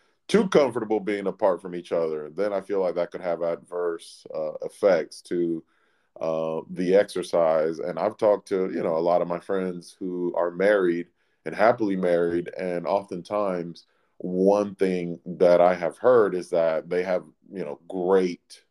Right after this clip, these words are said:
um, chemistry in the bedroom. And obviously that's not a secret, but, uh, best believe that are people that are happily married, uh, definitely get it in. <laughs> That's just the reality of it. And obviously that's part of the, you know, the intimate aspect,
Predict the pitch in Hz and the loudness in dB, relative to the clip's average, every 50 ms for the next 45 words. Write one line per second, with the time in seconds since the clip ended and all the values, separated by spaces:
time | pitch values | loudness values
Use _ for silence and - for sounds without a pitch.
0 | _ _ - 85 85 85 85 82 82 82 80 80 80 _ _ _ - - 113 95 | _ _ -4 -4 -2 -2 -2 -4 -4 -6 -8 -12 -16 _ _ _ -4 -4 -2 -2
1 | 87 - - - 90 85 80 78 73 69 87 82 73 69 71 64 58 - - - | -2 -6 -6 -4 -4 -4 -4 -6 -2 2 4 4 4 2 0 -8 -10 -12 -12 -6
2 | - 85 85 82 85 85 82 82 - 87 82 82 80 - - - - 87 85 78 | -6 -2 0 0 0 0 -2 -2 -2 0 0 0 0 -2 -6 -12 -8 -6 -4 -4
3 | 90 - - - 120 120 - - 92 - - - - 104 101 87 - - - - | -4 -6 -2 -2 -2 -2 2 0 0 0 0 2 4 6 6 4 2 -2 -10 -20
4 | _ _ _ _ _ _ _ _ - 87 90 87 87 87 82 87 113 110 104 - | _ _ _ _ _ _ _ _ 0 0 2 2 2 0 2 2 2 2 2 2
5 | - 110 104 104 107 104 98 90 92 90 87 85 - - 107 107 95 107 98 95 | 0 2 4 4 4 4 2 4 2 4 4 2 0 -2 -8 -8 -4 -2 0 0
6 | 92 90 82 - - - 98 107 117 113 110 - 98 92 87 82 76 76 73 _ | 2 0 -2 -4 -8 -8 -2 0 2 2 2 0 -4 -4 -4 -4 -6 -8 -16 _
7 | _ 87 90 92 87 82 80 80 80 78 80 78 - - _ - 82 82 80 82 | _ -8 -4 -2 0 0 0 0 0 -2 -4 -6 -10 -12 _ -8 -4 -2 -2 -2
8 | 80 - - 98 98 95 - 92 90 87 80 87 87 85 80 76 80 76 62 - | -4 0 2 2 2 2 0 -8 -10 -10 -6 -4 -4 -4 -4 -6 -10 -12 -12 -16
9 | - _ _ _ _ - - - - 101 78 82 85 - - 90 85 - _ 92 | -20 _ _ _ _ -20 -20 -6 -4 0 0 0 -2 -2 -6 -10 -10 -8 _ -6
10 | 85 85 85 82 95 95 92 92 92 90 87 87 85 85 85 82 87 85 92 87 | -4 -2 2 2 4 4 4 4 2 2 0 0 0 0 0 -2 -2 -4 -4 -6
11 | 82 85 87 85 85 90 - - 95 90 90 87 90 - - - - _ _ _ | -4 -4 -4 -4 -4 -8 -8 -8 -4 -2 0 0 0 0 -4 -12 -20 _ _ _
12 | _ _ _ _ _ _ _ _ _ _ - 98 95 101 101 98 98 98 92 92 | _ _ _ _ _ _ _ _ _ _ 2 4 6 6 6 4 2 -2 -4 -6
13 | 98 101 104 98 101 104 104 95 - 117 104 101 101 95 101 98 104 110 110 107 | -10 -10 -8 -10 -12 -12 -14 -12 -8 -6 -4 -4 -2 -2 -2 -2 -2 -4 -4 -4
14 | - 113 107 104 98 104 107 113 110 - - - 107 101 101 98 - _ - | -6 -2 0 2 2 4 2 2 0 -2 -2 0 2 2 2 0 -6 _ -20